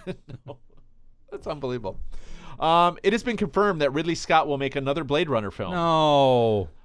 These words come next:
Speaker 1: Uh, well, no,
Speaker 2: Really?
Speaker 1: not so bad. Listen.
Speaker 2: Okay.
Speaker 1: I mean, look at how great Prometheus looks like it could
Speaker 2: It
Speaker 1: be.
Speaker 2: does look great.
Speaker 1: So
Speaker 2: It
Speaker 1: let's,
Speaker 2: does look
Speaker 1: let's,
Speaker 2: like it could be great.
Speaker 1: let's just lay off a minute, huh?
Speaker 2: Okay.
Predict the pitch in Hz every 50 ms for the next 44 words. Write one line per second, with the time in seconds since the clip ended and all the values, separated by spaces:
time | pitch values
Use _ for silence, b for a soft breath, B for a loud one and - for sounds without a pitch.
0 | - - - - - 135 131 131 135 120 - 262 294 311 285 285 285 285 285 285
1 | - - 269 269 - 339 247 247 233 233 226 - 214 202 - 220 208 - - -
2 | 139 131 - 120 113 113 110 _ _ _ _ - 180 190 190 180 - - - -
3 | 190 220 202 240 226 220 175 190 190 170 - 175 156 160 160 143 156 135 123 -
4 | 113 - - 107 95 104 104 - _ - - 175 180 160 190 180 170 139 147 123
5 | 104 110 92 76 147 123 120 113 107 92 123 143 127 160 156 151 143 165 156 143
6 | 147 139 127 139 117 131 135 110 113 98 87 85 139 135 131 - 165 147 - 160
7 | 156 156 147 143 135 131 127 - - 104 98 87 80 80 - 107 117 131 147